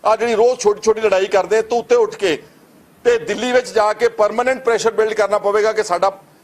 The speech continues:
ਵਪਾਰ ਦਾ ਤੁਸੀਂ ਬਾਰਡਰ ਖੋਲ੍ਹੋ ਤਾਂ ਕਿ ਅਸੀਂ ਆਪਣੇ ਜਿਣਸਾਂ ਨੂੰ ਉੱਥੇ ਵੇਚ ਸਕੀਏ। ਅੱਜ ਕਣਕ ਦਾ ਤੇ ਝੋਨੇ ਦਾ ਭਾਅ ਦੋ ਹਜ਼ਾਰ ਰੁਪਏ ਪ੍ਰਤੀ ਕੁਇੰਟਲ ਆ।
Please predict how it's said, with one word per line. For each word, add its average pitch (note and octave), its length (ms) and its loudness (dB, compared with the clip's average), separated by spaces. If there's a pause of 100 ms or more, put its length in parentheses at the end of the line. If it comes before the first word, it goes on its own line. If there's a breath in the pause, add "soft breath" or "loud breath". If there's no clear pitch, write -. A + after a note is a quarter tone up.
(140 soft breath)
ਵਪਾਰ F#3+ 400 0
ਦਾ G3 180 0
ਤੁਸੀਂ F#3+ 440 -10 (120)
ਬਾਰਡਰ D3+ 260 0
ਖੋਲ੍ਹੋ G3+ 500 -2 (380 loud breath)
ਤਾਂ F#3+ 160 2
ਕਿ A#3 160 2
ਅਸੀਂ A3 200 -2
ਆਪਣੇ G#3 300 0
ਜਿਣਸਾਂ G3+ 480 -2
ਨੂੰ A#3+ 80 2
ਉੱਥੇ A3 200 2
ਵੇਚ E3+ 200 -2
ਸਕੀਏ। F3 280 -8 (420 loud breath)
ਅੱਜ A3+ 180 -2 (680)
ਕਣਕ A3 300 0
ਦਾ A#3 160 2
ਤੇ A#3 160 0
ਝੋਨੇ G3+ 320 0
ਦਾ A3+ 100 4
ਭਾਅ G#3+ 300 0
ਦੋ F#3+ 280 2
ਹਜ਼ਾਰ G3+ 200 2
ਰੁਪਏ G#3 140 -2
ਪ੍ਰਤੀ G#3+ 240 -2
ਕੁਇੰਟਲ F3+ 420 -2
ਆ। C3 140 -2